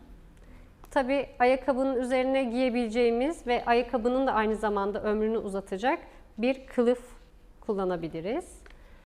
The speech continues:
Ve fren olaylarında üşümüş eller çok iyi çalışmayabilir. Bunun için de rüzgar ve su geçirmeyen bu kışlık eldivenlerden kullanabilirsiniz. Sırada termal jersey.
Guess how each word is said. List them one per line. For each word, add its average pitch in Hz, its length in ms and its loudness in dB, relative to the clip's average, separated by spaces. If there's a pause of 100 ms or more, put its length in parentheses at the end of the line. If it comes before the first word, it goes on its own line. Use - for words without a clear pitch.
(600)
Ve 214 200 -4 (140)
fren 214 380 -2
olaylarında 190 760 2 (480)
üşümüş 233 380 -4
eller 208 440 -2 (340)
çok 233 240 -6
iyi 233 100 -2
çalışmayabilir. 208 760 -2 (580)
Bunun 277 140 4
için 247 360 -2
de 294 260 2 (220)
rüzgar 269 520 6
ve 269 400 2
su 277 100 0
geçirmeyen 269 680 2
bu 262 80 0
kışlık 254 360 -6
eldivenlerden 208 720 0
kullanabilirsiniz. 202 1080 -4 (340)
Sırada 262 540 2 (760)
termal 269 460 8
jersey. 226 420 2